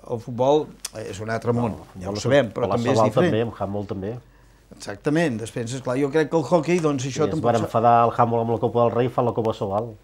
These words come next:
Speaker 1: Bueno.
Speaker 2: També fan l'altre perquè s'ha de fer, però fan la
Speaker 1: Exactament,
Speaker 2: seva.
Speaker 1: i el hoquei, doncs, jo crec que també s'hauria de fer, i s'ha intentat, però després els clubs sempre hi ha aquell que no li interessa per l'un no sé què, i per un o dos, després queda tot desmuntat, o sigui,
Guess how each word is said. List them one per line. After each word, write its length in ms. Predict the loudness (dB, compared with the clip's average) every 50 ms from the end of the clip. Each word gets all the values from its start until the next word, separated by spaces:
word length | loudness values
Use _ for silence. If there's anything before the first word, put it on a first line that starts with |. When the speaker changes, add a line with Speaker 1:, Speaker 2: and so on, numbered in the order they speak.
| _ -16 -12
Speaker 1:
Bueno. 280 | -10 -8 -6 -4 -2 0
Speaker 2:
També 160 | 0 0 2
fan 180 | 4 2 2
l'altre 200 | 2 2 0 -2 -2
perquè 160 | -2 -2 -2
s'ha 100 | 0 2 2
de 60 | 2
fer, 200 | 0 -2 -6 -6
però 160 | -4 -4 -2 0
fan 120 | 0 2
la 60 | 2
Speaker 1:
Exactament, 320 | 2 0 -2 -2 -2 -4 -2
Speaker 2:
seva. 40 |
Speaker 1:
i 40 | -2
el 120 | -4 -4 -2 4 6 6
hoquei, 240 | 6 6 2 0 0
doncs, 240 | 0 0 0 0 -2
jo 180 | -2 -2 -2 -2
crec 220 | -2 -4 -4 -4
que 120 | -4 -6 -4
també 220 | -2 -2 -2 -2
s'hauria 320 | -4 -6 -8 -8 -6 -6 -6
de 80 | -6
fer, 400 | -6 -4 -4 -4 -4 -6 -8 -12 -12 -10
i 280 | -8 -8 -8 -8 -10
s'ha 180 | -8 -4 -2 -2
intentat, 640 | -2 0 0 0 -2 0 2 2 2 2 2 -2 -8
però 100 | -10 -8
després 540 | -8 -8 -8 -8 -8 -6 -6 -4 -6 -6 -6
els 320 | -6 -6 -6 -6 -8 -10 -8
clubs 320 | -2 0 0 0 0 -2
sempre 300 | -4 -6 -6 -4 -4 -4
hi 80 | -2 -2
ha 20 |
aquell 300 | -2 0 0 0 0 0 0
que 100 | -2 -2
no 140 | -2 -2 -2
li 80 | -2
interessa 460 | -4 -4 -4 -4 -4 -4 -4 -6 -8
per 120 | -6 -6 -6
l'un 220 | -6 -6 -6 -6 -8
no 80 | -8
sé 200 | -8 -10 -10 -4
què, 180 | -2 -2 -2 -2 -4 -20 -20 -20 -20 -20 -20 -10 -6
i 80 | -6 -4
per 180 | 0 2 4
un 140 | 6 6 6
o 60 | 6 8
dos, 260 | 10 10 10 8 6
després 380 | 0 -6 -4 -6 -6 -6 -6 -8 -4
queda 200 | 0 0 2 2
tot 160 | 2 0 0
desmuntat, 680 | 0 -2 -2 -2 -2 -4 -4 -2 0 0 0 0 -2 -4
o 60 | -6
sigui, 340 | -8 -6 -6 -6 -6 -6 -8